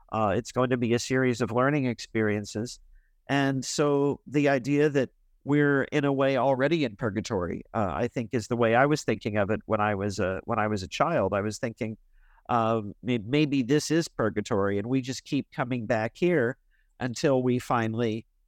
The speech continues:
have learned the lessons we need to learn and have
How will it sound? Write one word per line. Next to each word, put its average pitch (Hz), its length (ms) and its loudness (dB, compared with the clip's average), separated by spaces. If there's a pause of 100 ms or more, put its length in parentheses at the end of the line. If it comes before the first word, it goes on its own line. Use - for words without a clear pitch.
have 127 180 0
learned 120 300 0
the 120 60 2
lessons 113 400 -2
we 117 120 -2
need 107 220 -4
to 127 120 0
learn 107 360 -2
and 107 240 -6
have 113 220 -2